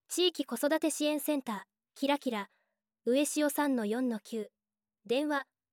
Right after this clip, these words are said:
ゼロ八ゼロの九三八ゼロのゼロゼロ一六。月曜日から金曜日、祝日除く、九時ゼロゼロ分から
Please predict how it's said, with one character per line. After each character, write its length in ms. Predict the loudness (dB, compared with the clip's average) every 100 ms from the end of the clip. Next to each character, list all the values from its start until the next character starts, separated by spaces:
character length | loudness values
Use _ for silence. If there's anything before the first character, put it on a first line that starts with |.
| _
ゼ 140 | 2 4
ロ 100 | 4
八 280 | -2 -2
ゼ 100 | 0
ロ 120 | 2 2
の 120 | 0
九 220 | 0 0
三 260 | 0 -2 -2
八 260 | -6 -2
ゼ 120 | 0
ロ 100 | 2
の 140 | 2 2
ゼ 140 | 2
ロ 100 | 2
ゼ 120 | 2
ロ 100 | 0
一 240 | -2 -2 -4
六。 260 | -4 -10 -20 _ _ _ 2
月 240 | 2 4
曜 180 | 2 2
日 100 | 0
か 100 | -4
ら 140 | -6
金 240 | -4 0 2
曜 180 | 2 0
日、 200 | -4 -10 _ _ _ _ -14
祝 260 | -6 -2
日 220 | -2 -2 -2
除 300 | -2 -4 -6
く、 160 | -8 -8 _ _ _ _ 0
九 160 | 2
時 120 | 2
ゼ 140 | 2 2
ロ 100 | 4
ゼ 120 | 2
ロ 100 | 2 2
分 180 | 0
か 140 | 0 -4
ら 140 | -4